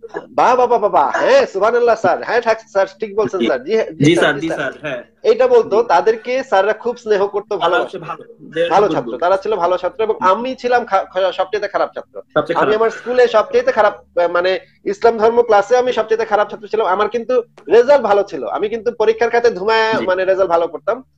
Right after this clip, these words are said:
Speaker 1: কিন্তু ক্লাসরুমে আমি ছিলাম সবচেয়ে খারাপ ছাত্র, কারণ হচ্ছে আমি ক্রিটিক্যাল কোশ্চেন করতাম। আমি এমন এমন প্রশ্ন করতাম যেই প্রশ্ন, আহ, মানে স্যারকে বিব্রত করে ফেলতো,
Speaker 2: এগুলো
Speaker 1: সে
Speaker 2: আনসার
Speaker 1: নিজেও জানতো না।
Speaker 2: জি।
Speaker 1: এখন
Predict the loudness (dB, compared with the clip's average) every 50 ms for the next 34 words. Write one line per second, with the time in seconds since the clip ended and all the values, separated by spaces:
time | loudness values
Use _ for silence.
0 | _ _ _ _ -8 -6 -6 -6 0 2 4 4 4 2 0 -2 -2 0 0 -2
1 | -2 -4 -4 -4 -6 -2 0 -2 -2 0 -2 -4 -6 -4 -2 -2 -2 -2 -2 -6
2 | -10 -8 -6 -8 -2 0 0 0 0 -4 -6 -4 -4 -2 -2 -2 -4 -4 -6 -10
3 | _ _ _ _ -12 -10 -6 -6 -6 -6 0 0 0 2 2 0 -2 -2 -4 -6
4 | -6 -8 -10 -14 -14 -18 -18 -16 -8 -6 -2 0 0 2 4 4 4 4 4 2
5 | 0 0 -2 -4 -4 -4 -4 -2 -4 -4 -4 -6 -6 -6 -8 -2 0 0 0 0
6 | -2 -4 -6 -6 -6 -8 -8 -8 -6 -6 -6 -4 -4 -2 -2 -2 -4 -2 -2 -2
7 | -2 -2 -4 -8 -10 -4 -2 -2 -2 -2 -2 -4 -4 -4 -6 -8 -14 -16 _ -2
8 | 0 2 4 4 4 4 2 0 0 -2 -2 -2 -2 -4 -4 -4 -4 -4 -4 -6
9 | -8 -8 -10 -10 -10 -12 -14 _ _ _ _ _ _ _ _ _ _ _ _ _
10 | _ -10 -6 -4 -4 -6